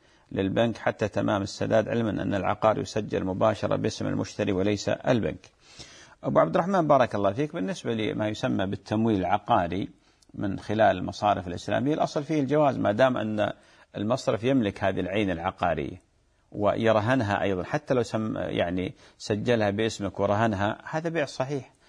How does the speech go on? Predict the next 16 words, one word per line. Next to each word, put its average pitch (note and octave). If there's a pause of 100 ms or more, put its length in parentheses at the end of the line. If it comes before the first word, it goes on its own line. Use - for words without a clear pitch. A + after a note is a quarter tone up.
(120)
هذا C#3
من، C3
من G#2+
أفضل C3+
صور A#2
البيع A2 (360)
في G#2
مسألة G#2
التمويل G#2
العقاري، F2+ (420)
أن G2+
ال-، G2
ال-، F#2+
المصرف B2+ (320)
يرهن G#2+
العين G#2